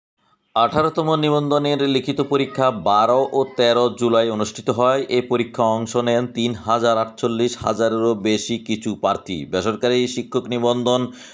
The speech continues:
পরীক্ষার বিধিমালা অনুযায়ী গত সেপ্টেম্বর মাসের মাঝামাঝি এ পরীক্ষার ফল প্রকাশ করার কথা ছিল, কিন্তু দেশের অ-, অস্থিতিশীল অবস্থার কারণে বিধিমালা অনুযায়ী লিখিত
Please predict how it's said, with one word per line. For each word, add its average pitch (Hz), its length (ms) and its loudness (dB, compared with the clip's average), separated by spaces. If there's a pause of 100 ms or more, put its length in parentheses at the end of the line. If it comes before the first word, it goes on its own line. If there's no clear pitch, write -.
(120)
পরীক্ষার 127 440 0
বিধিমালা 117 500 2
অনুযায়ী 120 380 2
গত 117 200 0
সেপ্টেম্বর 117 560 0
মাসের 113 340 0
মাঝামাঝি 117 480 0
এ 123 140 0
পরীক্ষার 117 480 -2
ফল 110 240 0
প্রকাশ 95 720 -2 (840)
করার 120 380 4 (100)
কথা 113 240 2
ছিল, 98 340 2
কিন্তু 104 460 0
দেশের 107 480 2 (140)
অ-, 104 140 2 (160)
অস্থিতিশীল 113 640 0
অবস্থার 104 440 0
কারণে 95 480 0 (300)
বিধিমালা 107 640 2
অনুযায়ী 104 680 0 (300)
লিখিত 110 500 0